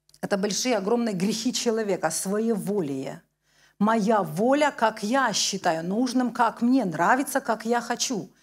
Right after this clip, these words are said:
И вот этим своеволием, и вот этим своим упрямством каждый человек может действительно зайти очень сильно далеко, откуда уже не будет этого возврата.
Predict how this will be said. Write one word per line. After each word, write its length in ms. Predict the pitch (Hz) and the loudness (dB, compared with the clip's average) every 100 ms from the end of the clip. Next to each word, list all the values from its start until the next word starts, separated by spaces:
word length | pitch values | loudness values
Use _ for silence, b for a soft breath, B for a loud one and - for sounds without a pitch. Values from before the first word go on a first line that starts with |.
| B B B B B B _ _ _ | B B B B B B _ _ _
И 80 | - | 2
вот 180 | 240 277 | 4 6
этим 240 | 339 311 | 6 6
своеволием, 760 | 269 269 262 262 220 311 277 254 | 4 4 2 4 4 4 6 4
и 60 | |
вот 240 | 233 254 254 | 4 2 0
этим 160 | 254 | 0
своим 320 | 254 254 254 247 | 0 2 0 0
упрямством 720 | 240 202 330 440 453 - 240 | -2 2 6 6 4 2 0
каждый 260 | 226 247 226 | 2 0 0
человек 340 | - 277 294 | -2 2 2
может 280 | 285 240 226 | 2 -2 -2
действительно 600 | 214 220 254 294 - 196 | -4 -4 -2 -2 0 -2
зайти 380 | 190 202 196 226 | 0 -2 -4 -4
очень 420 | - 254 - 196 | 0 0 0 -4
сильно 380 | 170 - 190 170 | -4 -4 -4 -4
далеко, 440 | 165 185 180 311 330 | -4 -4 0 2 2
откуда 360 | - - 208 | 0 -2 0
уже 160 | 190 170 | 0 -4
не 120 | 175 | -6
будет 300 | 175 190 180 | -6 -6 -6
этого 340 | 175 180 170 156 | -6 -6 -8 -8
возврата. 680 | 170 165 185 - - - | -8 -6 -6 -6 -6 -14